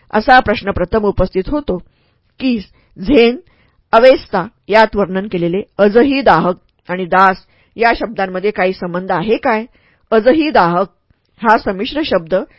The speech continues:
अजही व दाहक या शब्दांनी मिळून झाला आहे. अजही म्हणजे साप, साक्षस, दाहक हा शब्द दाह या धातूपासून झालेला आहे. दाह म्हणजे चावणे, इजा करणे. अजही दाहक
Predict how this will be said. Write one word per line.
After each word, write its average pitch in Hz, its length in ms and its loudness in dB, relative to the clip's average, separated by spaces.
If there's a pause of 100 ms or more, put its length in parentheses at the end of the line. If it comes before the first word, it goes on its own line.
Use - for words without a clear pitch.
(220)
अजही 233 400 2
व 277 120 4
दाहक 190 400 -2 (280)
या 214 200 4
शब्दांनी 190 420 -2
मिळून 190 280 -4
झाला 175 220 -4
आहे. 233 200 -6 (460)
अजही 233 380 2
म्हणजे 190 320 -6 (300)
साप, 254 300 -2 (720)
साक्षस, 202 580 -2 (400)
दाहक 202 440 0
हा 254 100 2
शब्द 175 260 -8 (100)
दाह 202 460 2 (400)
या 214 180 4
धातूपासून 196 540 -4
झालेला 170 320 -2
आहे. 277 200 -6 (160)
दाह 185 420 0
म्हणजे 185 280 -4
चावणे, 180 500 -2 (120)
इजा 196 340 0
करणे. 165 340 -8 (560)
अजही 247 420 2
दाहक 185 360 0